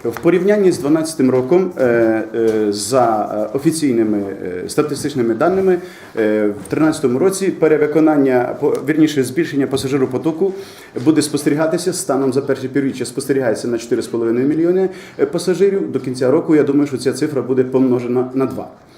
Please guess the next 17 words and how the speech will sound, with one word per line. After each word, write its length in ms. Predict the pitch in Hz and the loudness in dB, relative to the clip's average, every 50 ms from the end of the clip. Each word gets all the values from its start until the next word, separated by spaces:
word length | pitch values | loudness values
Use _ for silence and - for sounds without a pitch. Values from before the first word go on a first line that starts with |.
| - - - - - | -20 -20 -20 -6 -4
Тобто, 420 | 156 143 147 - 156 160 165 165 - - - - - - - - - - - | -4 -4 0 2 2 2 2 0 -6 -16 -20 -20 -20 -20 -20 -20 -20 -6 -2
так, 220 | 135 117 113 110 | -2 -2 0 0
за 120 | 104 131 131 | 0 0 0
рахунок, 520 | 143 143 - 175 160 156 139 - - - | 0 0 2 4 4 4 4 2 0 2
е, 180 | 117 113 107 101 | 2 2 2 2
за 120 | 107 139 | 2 2
рахунок 480 | 151 156 - 143 131 120 113 104 - - - - - - - - | 0 0 0 -2 -2 0 0 -2 -4 -10 -18 -20 -20 -12 -6 -4
автоперевезень, 800 | 143 151 147 180 165 170 156 156 156 156 156 135 143 135 120 123 | -2 -2 -2 -2 -2 0 0 0 2 0 0 0 0 -2 0 0
електроперевезень, 840 | 131 143 156 - 151 - - 143 143 143 147 147 139 139 147 139 127 - | 0 -2 0 -2 -4 -4 -4 -2 -2 0 0 -2 -2 -2 -2 -4 -4 -4
е, 260 | 127 123 123 120 113 123 120 120 120 117 - 113 113 - - | -2 -2 -2 0 -2 -2 -2 -2 -4 -4 -4 -6 -6 -8 -6
серйозно 520 | - - 147 127 131 127 127 131 123 123 120 | -4 -2 2 2 2 2 2 0 -2 -2 -2
ситуація 600 | - 123 - 120 117 113 113 - 120 120 117 - - | -4 -6 -4 -4 -4 -6 -4 -4 -4 -4 -4 -4 -6
змінюється. 600 | 131 113 139 131 110 104 101 101 95 95 - - - - - - - - - - - - - - - - - - - - - - - - - _ _ _ - | -4 0 0 2 2 2 0 -2 -6 -12 -14 -16 -16 -16 -20 -20 -20 -20 -20 -20 -20 -20 -20 -20 -20 -20 -20 -20 -20 -20 -20 -20 -20 -20 -20 _ _ _ -2
Ем, 380 | 151 143 131 127 127 127 127 127 - - - - - - - - - | 2 4 6 6 6 6 4 0 -4 -10 -16 -18 -18 -20 -20 -20 -6
що 160 | - - 220 | -2 0 0
стосується, 480 | 214 196 185 190 190 190 190 185 175 165 | 2 0 0 0 2 0 2 2 0 0
е, 720 | 156 151 131 123 123 120 120 120 117 117 117 117 113 | 0 0 2 2 4 6 6 6 4 4 2 0 -2